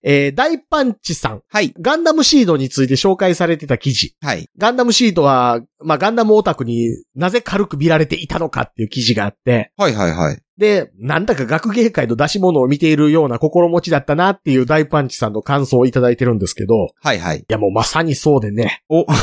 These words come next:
Speaker 2: <laughs> お、そうなんですね。
Speaker 1: 今このサンライズのね、
Speaker 2: はい。
Speaker 1: 境界戦記っていうアニメやってるんですよ。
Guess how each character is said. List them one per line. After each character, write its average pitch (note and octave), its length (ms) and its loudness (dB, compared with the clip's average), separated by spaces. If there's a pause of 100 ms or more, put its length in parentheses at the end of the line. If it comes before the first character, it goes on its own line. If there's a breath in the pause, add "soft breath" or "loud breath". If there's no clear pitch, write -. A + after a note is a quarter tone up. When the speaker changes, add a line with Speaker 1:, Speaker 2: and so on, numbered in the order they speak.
Speaker 2:
<laughs> - 240 -6
お、 D3+ 360 -2
そ - 220 -2
う C#4+ 60 4
な G#3+ 100 2
ん C#3+ 40 -4
で D3+ 40 -12
す - 80 -12
ね。 - 40 -4
Speaker 1:
今 D#3 140 0
こ D#3+ 120 -2
の D3+ 100 2
サ C4 280 -2
ン D4 120 -2
ラ C#4 140 2
イ F3+ 80 2
ズ C#3 120 -8
の B2 140 2
ね、 B2 420 -2
Speaker 2:
は D3 140 -2
い。 D2+ 160 -8 (220)
Speaker 1:
境 D#4+ 280 4
界 C4+ 220 0
戦 G#3+ 240 0
記 - 160 -12
っ - 20 -20
て C3+ 80 -6
い - 40 2
う - 20 4
ア C#3 80 2
ニ C#3 80 -4
メ C3 80 2
や C#3+ 80 2
っ C#3 100 -6
て C3+ 80 -4
る B2+ 60 0
ん G#2 40 -2
で - 40 -6
す - 100 -6
よ。 F2+ 200 -6